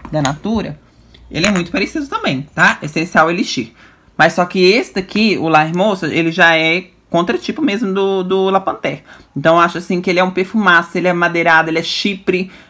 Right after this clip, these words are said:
um chipre floral, sabe? Bem, bem chique, bem ca-, Casa Cartier mesmo, tá? Uma delícia, tem que conhecer também. E outro, gente, tem que ter bala na agulha também,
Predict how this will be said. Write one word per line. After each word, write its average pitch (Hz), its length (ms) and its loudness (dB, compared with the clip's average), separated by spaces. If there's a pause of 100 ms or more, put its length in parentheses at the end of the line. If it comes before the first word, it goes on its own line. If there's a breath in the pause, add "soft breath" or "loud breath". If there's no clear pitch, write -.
um - 80 -4
chipre - 240 -4
floral, 175 440 0
sabe? 180 300 -2
Bem, 185 560 -2
bem 202 140 -2
chique, 185 260 -4
bem 185 180 -4
ca-, 349 200 -4 (220)
Casa 170 240 -2
Cartier 175 420 -4
mesmo, 156 320 -8
tá? 185 280 0 (300 loud breath)
Uma 220 380 0
delícia, 151 540 -4
tem 170 260 -6
que 180 60 -8
conhecer 175 320 -6
também. - 320 -10 (340 loud breath)
E 269 160 0
outro, 254 440 0
gente, 202 420 -6 (160)
tem 185 160 -2
que 185 60 -8
ter 190 80 -4
bala 160 260 0
na 165 80 -6
agulha 160 260 -8
também, 180 400 -6